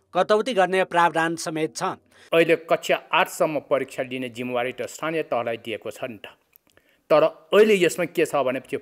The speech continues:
Speaker 2: परीक्षा लिने अनिवार्य विषयको परीक्षाको प्रश्नपत्र निर्माण गर्ने चाहिँ जिल्ला शिक्षा कार्यालय भनेछ। अनि अर्को ऐच्छिकको चाहिँ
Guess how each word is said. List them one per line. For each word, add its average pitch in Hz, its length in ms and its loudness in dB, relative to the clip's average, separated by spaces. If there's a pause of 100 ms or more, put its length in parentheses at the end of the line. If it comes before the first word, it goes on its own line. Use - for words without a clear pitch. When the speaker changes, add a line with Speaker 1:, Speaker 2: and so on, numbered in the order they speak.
Speaker 2:
परीक्षा 165 380 2
लिने 120 640 -4 (720)
अनिवार्य 185 480 4
विषयको 151 640 -2
परीक्षाको 147 840 -2
प्रश्नपत्र 147 720 -6
निर्माण 147 500 -4
गर्ने 147 420 0
चाहिँ 117 360 -8
जिल्ला 131 340 -4
शिक्षा - 400 -8
कार्यालय 127 540 -4
भनेछ। 117 420 -4 (1200)
अनि 165 140 4
अर्को 190 460 2
ऐच्छिकको 180 720 0
चाहिँ 143 280 -4